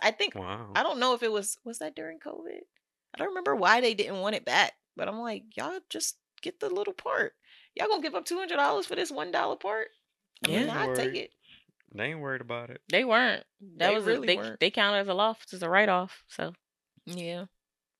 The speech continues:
Speaker 1: That's the good thing about ordering online. Whenever you order online from stores,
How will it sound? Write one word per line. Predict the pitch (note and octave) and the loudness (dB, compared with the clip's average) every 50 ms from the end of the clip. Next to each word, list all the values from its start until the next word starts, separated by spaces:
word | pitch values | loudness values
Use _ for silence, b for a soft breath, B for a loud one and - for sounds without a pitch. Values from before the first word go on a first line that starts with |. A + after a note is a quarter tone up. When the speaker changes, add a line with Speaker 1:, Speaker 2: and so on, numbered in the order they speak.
| _ - | _ 2
Speaker 1:
That's | D#3 G#3+ - | 2 4 4
the | - F#3+ | 2 2
good | E3+ E3+ F3 F3 | 2 2 2 2
thing | F#3 F3 E3+ | 2 0 0
about | D#3 B2+ C3 - - _ | 0 0 0 -2 -2 _
ordering | A2 C#3 C#3+ C#3 C3+ C3 A#2+ A2 | -6 -4 -4 -4 -4 -6 -6 -6
online. | F#2 A#2 A#2 A2 G2 G#2+ A2+ A2+ A#2+ A#2 A#2 A2 | -6 -6 -6 -6 -6 -4 -4 -2 -4 -4 -6 -6
Whenever | A2 D3 D#3+ F#3 | -6 -4 -4 -2
you | A3 A3 D3 C3 | -2 -4 0 0
order | E3 E3 E3 D3+ | 0 0 0 -2
online | D3 C#3 B2 A2 G#2+ G#2+ B2 - | -2 -4 -4 -4 -4 -6 -6 -8
from | - - - | -10 -12 -8
stores, | - - - - D#3 E3 E3 D3 C#3+ D3 C#3+ - - - | -8 -8 -6 -6 -6 -6 -4 -4 -4 -6 -6 -6 -8 -8